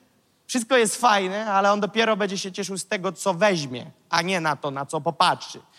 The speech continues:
On najchętniej to by powiedział, "Tata, wynieśmy cały sklep. Najlepiej ten Lego. Albo z rakietami kosmicznymi". Ale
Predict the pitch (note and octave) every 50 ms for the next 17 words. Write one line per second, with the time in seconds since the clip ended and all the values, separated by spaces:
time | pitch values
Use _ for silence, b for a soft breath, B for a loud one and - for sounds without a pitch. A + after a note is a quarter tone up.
0 | b b b - F#3+ G#3 G3+ - - A#3 G3 F#3+ G3+ G3 F#3 G3+ G3 G3 E3+ G3+
1 | G3+ F3 G3 F#3+ - G3+ F3 E3+ G3 F3 F3+ G3+ G3 F3 C#3+ F3 F3+ D#3+ G3+ G#3
2 | G#3+ G3+ - - C#4+ B3 G3+ D3 - - - - _ _ _ _ _ _ _ _
3 | _ - A3 B3 A#3 G#3 F#3 D3 - G#3 D#3+ A3 A3 A3 A#3+ B3+ B3+ G#3 F3 E3
4 | C#3 A2+ - - _ B B B B B B - G3 G#3+ G3 G#3+ G3 F#3+ A3+ B3
5 | A3+ - B3+ B3 - B3+ B3+ A#3+ A#3 G#3 - G#3 F3+ D3 F3 F#3 E3 - F3 D#3
6 | C3 A#2+ - B B B B B B B B B B _ _ _ _ _ _ _
7 | _ _ _ _ _ _ _ _ _ _ _ _ _ _ _ _ _ _ _ _
8 | - B3 C4 D4 D#4+ E4 C4+ F#3 C3+ A2+